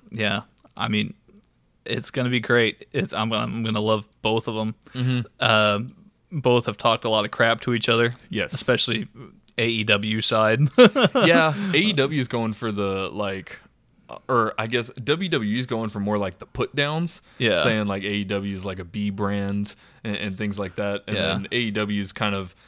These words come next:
Speaker 2: just going for the "you suck" jabs.
Speaker 1: <laughs> Yeah,
Speaker 2: you
Speaker 1: like,
Speaker 2: know? <laughs>
Speaker 1: like, so, like, uh, if you guys hadn't heard, like, Triple H, like, he did this interview and he was like,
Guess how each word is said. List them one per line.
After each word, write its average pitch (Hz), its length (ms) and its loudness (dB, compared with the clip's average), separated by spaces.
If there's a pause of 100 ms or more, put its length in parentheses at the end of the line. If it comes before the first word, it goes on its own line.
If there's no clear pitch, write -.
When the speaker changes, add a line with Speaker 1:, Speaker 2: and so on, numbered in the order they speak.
(160)
Speaker 2:
just 101 220 -8
going 104 300 -2
for 101 280 -4
the 90 400 -8
"you 104 340 -2
suck" - 520 -2
jabs. 120 540 2
Speaker 1:
<laughs> - 20 -4
Yeah, 147 300 4
Speaker 2:
you 160 80 2
Speaker 1:
like, 156 80 4
Speaker 2:
know? 160 220 4 (120)
<laughs> - 80 -
Speaker 1:
like, 120 240 2
so, 123 260 6
like, 107 380 0
uh, 98 440 0
if 110 140 -4
you 123 80 -6
guys 120 220 2
hadn't 113 280 0
heard, 113 360 -4
like, 87 200 -4
Triple 113 380 -2
H, - 380 -2 (320)
like, 104 180 -6
he 117 140 -6
did 104 180 -4
this 107 200 -4
interview 104 600 -2
and 104 180 -8
he 104 160 -4
was 98 180 -6
like, 85 300 -6